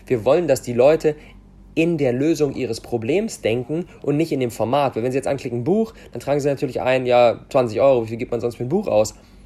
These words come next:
Wenn wir aber erst die Lösung des Problems gegenchecken und dann die Formate,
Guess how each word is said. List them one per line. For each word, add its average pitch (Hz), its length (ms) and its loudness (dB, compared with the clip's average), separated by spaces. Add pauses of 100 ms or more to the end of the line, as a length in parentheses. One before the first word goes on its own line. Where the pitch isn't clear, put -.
(240)
Wenn 139 140 -2
wir 143 80 6
aber 127 100 4
erst 156 240 0
die 156 60 0
Lösung 151 200 0
des 139 140 -4
Problems 160 580 0
gegenchecken 135 560 -4 (320)
und 135 300 -2
dann 220 180 2
die 185 100 -4
Formate, 120 680 0